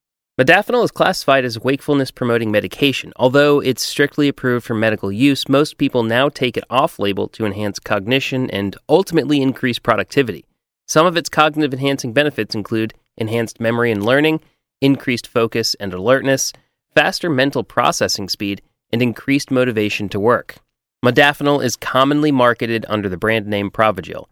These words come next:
It's also available in generic versions under brand names such as Moda X L, Modavinil, Modalert, and Modafil M D, among others.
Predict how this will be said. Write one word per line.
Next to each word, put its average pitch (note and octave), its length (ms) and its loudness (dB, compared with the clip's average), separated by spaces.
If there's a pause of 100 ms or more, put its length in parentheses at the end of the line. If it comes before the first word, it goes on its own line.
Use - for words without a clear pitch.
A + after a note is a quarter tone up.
(300)
It's A2+ 160 0
also E3 300 4
available A2+ 440 2
in A2 100 -2
generic G#2+ 360 0
versions G#2+ 400 -4
under F#2+ 240 -4
brand G#2 300 -2
names G2 260 -4
such - 240 -8
as F#2 160 -10
Moda G2+ 320 -4
X F#2 240 -4
L, C3+ 240 2 (320)
Modavinil, F#2+ 600 0 (220)
Modalert, A2+ 500 2 (480)
and B2 140 0
Modafil C3 560 2
M A#2 220 -2
D, C3+ 300 2
among A2 360 2
others. F2+ 480 -2